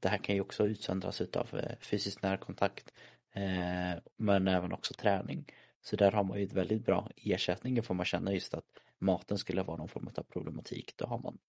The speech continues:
två alternativ där mer som man också skulle kunna ta användning utav.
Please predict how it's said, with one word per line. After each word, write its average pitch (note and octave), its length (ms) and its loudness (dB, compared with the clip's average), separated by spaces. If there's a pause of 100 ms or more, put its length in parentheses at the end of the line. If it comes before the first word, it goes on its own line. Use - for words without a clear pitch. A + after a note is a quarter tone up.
två G#2+ 120 12
alternativ F#2+ 520 0
där F#2+ 140 -2
mer F#2+ 260 -2 (340)
som - 180 -4
man F#2 80 0
också F#2 200 -4
skulle G#2 240 -4
kunna - 240 -4 (200)
ta - 280 0
användning F2+ 460 2
utav. - 240 -10